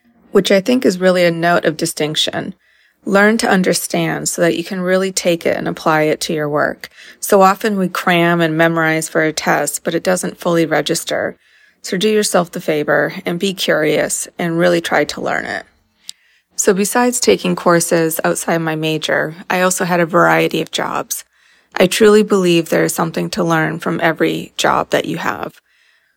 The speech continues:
For instance, I was a sales assistant at a local bridal shop, learning about silhouettes that flatter different body types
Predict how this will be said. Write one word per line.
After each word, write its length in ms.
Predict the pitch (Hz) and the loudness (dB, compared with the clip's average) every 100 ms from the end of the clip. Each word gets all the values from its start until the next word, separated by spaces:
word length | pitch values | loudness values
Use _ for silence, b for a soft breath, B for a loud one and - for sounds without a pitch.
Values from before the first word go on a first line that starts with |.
| _ | _
For 200 | _ 214 | _ 2
instance, 680 | 196 190 - 202 175 180 - - | 4 2 0 -2 -2 -4 -4 -2
I 60 | 196 | -2
was 140 | 202 | 0
a 60 | 202 | 0
sales 360 | - 208 202 | 2 2 2
assistant 580 | 190 - - - - - 175 | -2 -2 -2 -4 -6 -6 -2
at 80 | |
a 40 | 170 | 2
local 340 | 175 175 185 | 2 2 0
bridal 360 | 170 160 160 151 | 0 0 0 -2
shop, 380 | - - - _ b b b b | -4 -6 -8 _ b b b b
learning 280 | - 180 175 | 2 4 4
about 240 | 170 170 | 2 0
silhouettes 600 | - - 175 175 180 185 | 0 2 2 4 2 0
that 200 | - 170 | 0 -2
flatter 400 | - 185 165 170 | 0 0 2 2
different 320 | 165 180 180 175 | 0 -2 -4 0
body 300 | 165 170 175 | 2 2 0
types 560 | 202 185 220 - - | 2 2 2 -4 -8